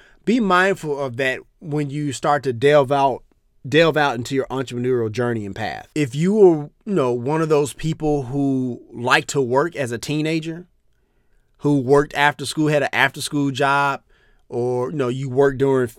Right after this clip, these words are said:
you know, vacations and stuff like that, you may be ready for entrepreneurship. It speaks to this level of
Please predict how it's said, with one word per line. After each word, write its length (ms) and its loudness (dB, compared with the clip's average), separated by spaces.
you 60 -8
know, 180 -2
vacations 760 -2
and 100 -8
stuff 200 -2
like 200 -4
that, 220 -4
you 160 -4
may 220 -2
be 180 -4
ready 240 -2
for 140 -10
entrepreneurship. 800 -10
It 140 -4
speaks 440 -4
to 260 -4
this 240 -4
level 460 2
of 420 -6